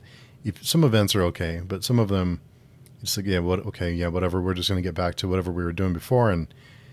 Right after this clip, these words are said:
and, uh, you know, I, you, I don't really feel like I'm missing out a lot of the time. I, I don't feel like it's really that big of a deal that I don't,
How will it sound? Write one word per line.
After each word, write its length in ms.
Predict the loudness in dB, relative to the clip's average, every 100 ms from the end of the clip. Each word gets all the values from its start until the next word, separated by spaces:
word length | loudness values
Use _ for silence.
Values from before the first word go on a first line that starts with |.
| -20 -20 -10
and, 240 | -6 -6
uh, 140 | -6 -8
you 120 | 0 2
know, 140 | 4
I, 40 |
you, 220 | 2 0 2
I 80 |
don't 140 | 2 2
really 220 | 0 0
feel 160 | 0 -2
like 140 | 0
I'm 100 | -2
missing 280 | -2 0 0
out 260 | 0 -2
a 60 | -2
lot 140 | 0
of 60 | 0
the 60 | 0
time. 300 | 0 0 0
I, 40 |
I 100 | -2
don't 240 | -4 -6
feel 140 | -4 -2
like 160 | -2
it's 160 | -2 -2
really 180 | -2 0
that 200 | -2 -2
big 140 | -4
of 60 | -4
a 60 |
deal 320 | -2 2 2 2
that 100 | 0
I 100 | -2
don't, 320 | -2 -2 -4